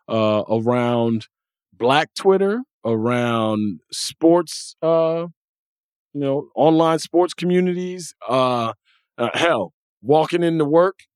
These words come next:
talking to people about it. And all I feel is, I understand both sides. And this is not a good place for a person with a microphone to be in, 'cause you always gotta be on this hot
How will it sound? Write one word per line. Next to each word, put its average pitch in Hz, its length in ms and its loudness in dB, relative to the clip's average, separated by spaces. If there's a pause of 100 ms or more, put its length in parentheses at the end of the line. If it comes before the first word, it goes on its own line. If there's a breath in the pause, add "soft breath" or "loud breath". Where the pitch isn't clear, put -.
talking 165 280 2
to 175 60 0
people 170 300 -4
about 175 320 2
it. 196 100 -6 (600)
And 262 280 0 (2250)
all 302 220 6
I 330 160 4
feel 240 400 2
is, 139 420 0 (1500)
I 233 180 4
understand 233 640 0 (420)
both 214 280 2
sides. - 760 -4
And 180 140 2
this 190 140 -2
is 170 80 -8
not 190 200 4
a 190 60 2
good 185 180 0
place 170 480 -2 (420)
for 143 500 2 (200)
a 123 60 -16
person 156 340 2
with 147 80 4
a 139 60 4
microphone 135 540 0
to 135 40 -2
be 127 240 -6
in, 87 120 -14
'cause 113 180 -16
you 139 80 -2
always 139 180 0
gotta 135 200 -2
be 139 120 2
on 135 140 2
this 131 380 -6
hot - 260 -2